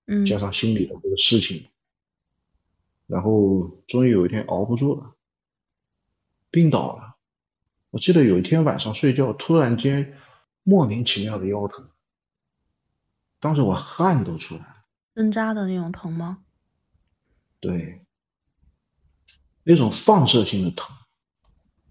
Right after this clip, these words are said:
Speaker 2: 然后后来的话，到医院做了一个综合检查，确诊了一个病，治不好的病，强直性脊柱炎。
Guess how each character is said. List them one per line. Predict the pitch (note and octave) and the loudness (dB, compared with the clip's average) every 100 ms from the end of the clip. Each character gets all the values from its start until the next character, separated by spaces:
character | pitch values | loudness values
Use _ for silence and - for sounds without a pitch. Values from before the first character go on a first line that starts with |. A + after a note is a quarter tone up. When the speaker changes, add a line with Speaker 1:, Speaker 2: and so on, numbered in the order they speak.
| _ - | _ -4
Speaker 2:
然 | G2 | 0
后 | A#2 | 2
后 | - C3 | 4 4
来 | G2+ F#2 | 6 4
的 | |
话， | A2 G#2+ G2 F2+ | 2 2 -2 -2
到 | - G#2+ | -2 0
医 | |
院 | G2+ A2 | 0 0
做 | G2 A2 | 0 0
了 | G2+ | 2
一 | F#2+ | 0
个 | F#2+ G#2 F#2 F2+ G2 | 0 -2 -2 -4 -8
综 | - G#2+ | -4 -4
合 | G#2 | -2
检 | F#2+ F2 | -4 -4
查， | - E2 E2+ - _ _ _ _ _ _ _ _ _ _ _ _ _ _ _ - G#2+ | -8 -12 -12 -18 _ _ _ _ _ _ _ _ _ _ _ _ _ _ _ -20 -18
确 | - A2+ | -4 -2
诊 | F#2+ F2 | -2 -4
了 | F2 | -4
一 | F2+ F2+ | -4 -4
个 | G2 | -4
病， | G#2+ A2+ - _ - | -4 -8 -10 _ -10
治 | - | -4
不 | G#2+ | -4
好 | - E2+ | -4 -8
的 | E2 | -10
病， | F2+ - _ _ _ _ _ _ _ _ _ _ _ _ _ - | -10 -14 _ _ _ _ _ _ _ _ _ _ _ _ _ -18
强 | - G2 | -10 -8
直 | G2 | -8
性 | G2+ A2+ | -6 -4
脊 | G2+ G2 | -4 -4
柱 | G#2+ | -2
炎。 | G2 F2+ - - | -4 -6 -12 -18